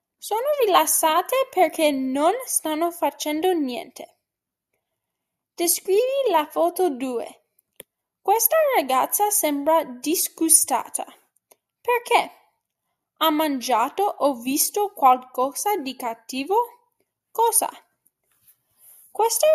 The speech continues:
ragazza è s-, disgustata perché deve mangiare i broccoli. Non vuole mangiare i broccoli perché pensa che il gusto è cattivo. Descrivi la foto tre.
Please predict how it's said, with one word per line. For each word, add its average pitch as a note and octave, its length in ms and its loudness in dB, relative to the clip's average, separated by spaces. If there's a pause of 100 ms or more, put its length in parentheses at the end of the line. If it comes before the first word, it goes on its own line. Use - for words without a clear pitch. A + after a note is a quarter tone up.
(140)
ragazza C#4+ 640 2
è D4 100 -2
s-, B3 160 -6 (320)
disgustata D#4+ 1600 0 (580)
perché E4+ 480 4
deve F4+ 420 0
mangiare D4 680 0
i C#4 120 -2
broccoli. B3+ 680 -2 (960)
Non F#4 140 2 (180)
vuole F4 360 6
mangiare C#4 580 0
i F#4 160 -4
broccoli C4+ 760 -6
perché D4 440 -2
pensa F4+ 440 -2 (100)
che E4 140 -2
il C#4 380 -4
gusto D#4+ 500 -2
è D4 220 -4
cattivo. C4 760 -8 (1300)
Descrivi C5+ 1000 -2
la C4+ 240 -2
foto F#4 420 2
tre. - 500 -8